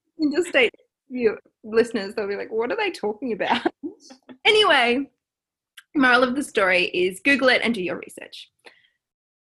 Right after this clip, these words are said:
So we are joined today by the lovely Yanni, who graduated in twenty nineteen with a forty-nine in English, which is pretty crazy, um, from Haileybury. And she's the expert on all things Persepolis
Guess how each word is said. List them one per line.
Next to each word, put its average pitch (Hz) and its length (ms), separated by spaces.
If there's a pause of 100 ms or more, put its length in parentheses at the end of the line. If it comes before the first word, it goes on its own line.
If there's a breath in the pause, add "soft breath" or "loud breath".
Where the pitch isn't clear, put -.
(260)
So 302 380
we 349 260
are 349 120
joined 302 260
today 262 480
by 262 180
the 294 260
lovely 359 600
Yanni, 233 520 (320 loud breath)
who 302 300
graduated 311 380
in 302 140
twenty 294 280
nineteen 277 680
with 240 180
a 254 40
forty-nine 330 640
in 294 100
English, 247 640
which 247 380 (380 loud breath)
is - 80
pretty 247 180
crazy, 220 460 (320 loud breath)
um, 233 360
from 254 220
Haileybury. 233 680 (120)
And 247 480
she's 277 220
the 311 180
expert 349 380
on 262 120
all 254 120
things 262 240
Persepolis 233 640